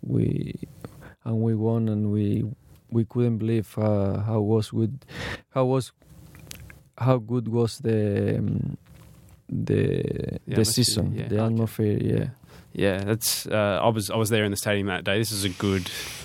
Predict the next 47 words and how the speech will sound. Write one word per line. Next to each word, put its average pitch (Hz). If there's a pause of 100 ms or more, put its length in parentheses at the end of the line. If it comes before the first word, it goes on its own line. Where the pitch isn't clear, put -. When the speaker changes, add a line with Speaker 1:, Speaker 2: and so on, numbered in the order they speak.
(140)
Speaker 2:
well, 87
more 110
than 104
six -
months 95
before 95 (140)
I 92
Speaker 1:
Uh, - (120)
oh, 117
yeah. 110 (120)
Speaker 2:
came 107
on 107
board 139
at -
the 110
Speaker 1:
Uh-huh. 120
Speaker 2:
club. 135 (300)
So -
back 120
then, 131
I 143
was 123
just, 113
I 110
was 107
another 110
ticket 117
holder, 113
another 110
member. 110 (300)
Speaker 1:
<laughs> 127
Speaker 2:
Um, 107 (280)
but 113
yeah, 104
it's, 87
you 92
know, 90
like 87
any 92
Adelaide 85
fan, 87 (120)
Adelaide 92
United 87
fan, 92
it's, -
you 95
know, 90